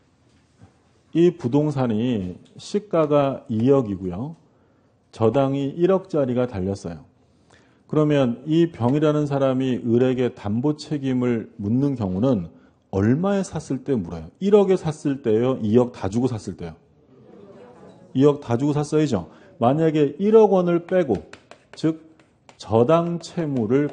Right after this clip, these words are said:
공제하고 매수했다. 이억짜리 건물에 일억 저당이 달렸으니까 얼마에 샀다고요?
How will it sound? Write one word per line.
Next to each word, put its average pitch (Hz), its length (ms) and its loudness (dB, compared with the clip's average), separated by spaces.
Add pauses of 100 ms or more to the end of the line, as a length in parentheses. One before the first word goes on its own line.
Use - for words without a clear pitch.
공제하고 143 1000 0
매수했다. 95 540 -4 (800)
이억짜리 156 640 4
건물에 131 520 2
일억 175 300 2
저당이 135 320 4
달렸으니까 110 560 2
얼마에 113 340 4
샀다고요? 95 500 -4